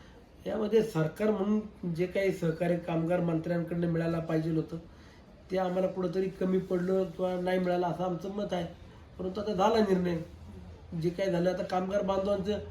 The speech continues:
आ, परिस्थिती अशी की एकतर एक एक दिवस ते कसे काढतायत त्यांचं त्यांना माहिती आहे. मुलांच्या फी भरायच्या म्हणलं तरी आज फी भरू शकत नाही, परत महिन्याचं रेशन लागतं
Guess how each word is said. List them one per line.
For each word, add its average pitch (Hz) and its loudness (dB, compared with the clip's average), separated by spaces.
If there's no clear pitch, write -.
आ, 165 -2
परिस्थिती 180 0
अशी 190 2
की 196 -2
एकतर 190 -2
एक 175 0
एक 180 2
दिवस 196 6
ते 208 6
कसे 180 0
काढतायत 185 0
त्यांचं 175 2
त्यांना 180 4
माहिती 143 0
आहे. - -12
मुलांच्या 165 2
फी 165 2
भरायच्या 160 2
म्हणलं 160 2
तरी 175 0
आज 170 2
फी 170 0
भरू 156 2
शकत 160 -4
नाही, 165 0
परत 160 0
महिन्याचं 156 0
रेशन 165 0
लागतं 170 0